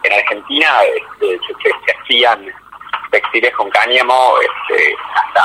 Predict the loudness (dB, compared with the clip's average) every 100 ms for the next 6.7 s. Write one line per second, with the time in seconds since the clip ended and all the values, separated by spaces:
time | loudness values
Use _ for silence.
0 | 2 2 0 0 -2 -6 -4 -2 0 -2
1 | 0 2 4 4 2 2 0 2 0 0
2 | 0 0 0 0 2 0 -8 _ -18 -18
3 | -16 -4 -4 -2 0 2 0 -4 -2 -2
4 | -2 -6 -4 -4 0 -2 2 0 0 -2
5 | 0 0 0 0 0 -2 0 2 4 4
6 | 2 -8 0 2 2 -4